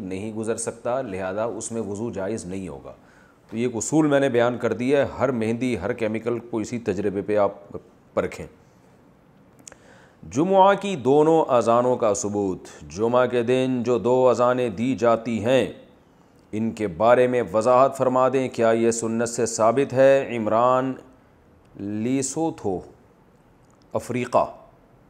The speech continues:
अच्छा, इमरान तो इनका नाम है, लीसोथो कोई अफ्रीका की जगह है। जुम्मे की जो दो अजानें हैं, ये रसूलुल्लाह सल्लल्लाहु अलैहि वसल्लम से साबित नहीं है। आप सल्लल्लाहु अलैहि वसल्लम से सिर्फ दूसरी अजान साबित है,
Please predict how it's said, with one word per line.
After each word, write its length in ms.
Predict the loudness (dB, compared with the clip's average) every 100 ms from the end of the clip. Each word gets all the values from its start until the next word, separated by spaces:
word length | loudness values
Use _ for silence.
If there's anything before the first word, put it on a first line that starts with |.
| _ _ _ -20
अच्छा, 160 | -10 -6
इमरान 360 | -2 0 0 0
तो 80 |
इनका 220 | -4 -2 -2
नाम 280 | 0 0 0
है, 100 | -4
लीसोथो 520 | -6 -6 -6 -6 -6
कोई 160 | -6 -6
अफ्रीका 320 | -6 -4 -4
की 120 | -6 -8
जगह 200 | -8 -10
है। 220 | -14 _ _ _ _ _ _ _ -20 _ _ _ _ _ _ _ _ _
जुम्मे 280 | -4 -2 -2
की 120 | -2
जो 120 | 0 0
दो 180 | 2 4
अजानें 460 | 4 4 2 0 -2
हैं, 140 | -2
ये 160 | 0 0
रसूलुल्लाह 640 | -2 -4 -4 0 4 4
सल्लल्लाहु 600 | 2 -2 -4 0 2 2
अलैहि 180 | -2 -2
वसल्लम 420 | -6 -6 -4 -6
से 140 | -6 -6
साबित 360 | -4 -6 -6 -10
नहीं 240 | -10 -10
है। 140 | -12 -16 _ _ _ _ _ -6
आप 160 | -2 0
सल्लल्लाहु 540 | -2 -4 0 0 0 0
अलैहि 140 | -4
वसल्लम 440 | -6 -6 -4 -4 -4
से 180 | -6
सिर्फ 220 | -6 -6 -8
दूसरी 380 | -8 -6 -2 -2
अजान 300 | -2 -4 -6
साबित 400 | -8 -8 -8
है, 100 | -10